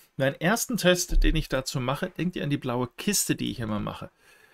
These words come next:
Das ist vom tiefsten Punkt gerechnet zum höchsten Punkt. Und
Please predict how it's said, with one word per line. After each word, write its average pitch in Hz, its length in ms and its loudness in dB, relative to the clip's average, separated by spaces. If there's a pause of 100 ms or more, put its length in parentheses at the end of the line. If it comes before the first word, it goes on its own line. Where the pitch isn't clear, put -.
(160)
Das - 160 -8
ist 110 140 -8
vom 95 240 -10
tiefsten 180 460 2
Punkt 175 440 0
gerechnet 120 480 -6
zum 98 300 -6
höchsten 143 480 0
Punkt. 175 320 0 (720)
Und 139 280 0